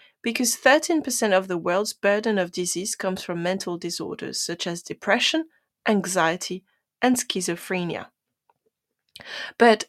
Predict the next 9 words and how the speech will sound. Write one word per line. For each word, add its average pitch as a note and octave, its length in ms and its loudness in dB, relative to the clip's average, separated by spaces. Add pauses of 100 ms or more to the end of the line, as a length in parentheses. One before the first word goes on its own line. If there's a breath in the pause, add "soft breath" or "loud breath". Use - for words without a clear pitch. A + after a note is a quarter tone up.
(140)
in D4 220 10
our C#4+ 120 10
society, G3 640 -2
in A3+ 200 2
our G#3 200 2 (360 loud breath)
very A#3+ 340 4
wealthy F#3 640 2 (220)
United F#3 480 0
Kingdom, A3 540 0